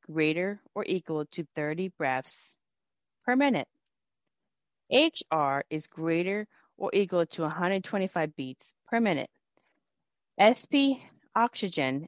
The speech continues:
is, um, less than ninety-three percent on room air at sea level, or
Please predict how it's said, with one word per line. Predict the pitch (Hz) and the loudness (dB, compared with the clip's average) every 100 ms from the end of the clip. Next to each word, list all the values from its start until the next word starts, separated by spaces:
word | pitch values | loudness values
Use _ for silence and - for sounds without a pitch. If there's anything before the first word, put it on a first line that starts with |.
| _ | _
is, | 165 160 147 151 - _ _ _ _ _ _ _ - | 4 6 4 0 -16 _ _ _ _ _ _ _ -18
um, | 143 131 131 - _ _ _ | -16 -14 -16 -20 _ _ _
less | 190 214 269 - | 8 8 8 4
than | 165 147 147 - | 4 4 2 0
ninety-three | 151 151 151 175 | 0 2 2 0
percent | 170 240 - 214 165 - _ _ _ _ _ _ _ _ _ _ _ _ _ _ _ _ _ _ _ _ _ _ _ _ _ _ _ 170 | -2 -4 -2 0 0 -4 _ _ _ _ _ _ _ _ _ _ _ _ _ _ _ _ _ _ _ _ _ _ _ _ _ _ _ 2
on | 170 170 | 4 4
room | 170 202 220 - | 4 4 2 2
air | 202 180 175 170 190 _ _ _ _ _ _ | 4 6 6 2 -2 _ _ _ _ _ _
at | 160 135 | -2 -2
sea | - 214 | -4 0
level, | 202 143 131 135 135 | 4 2 2 -6 -8
or | - 151 147 139 | -4 0 2 0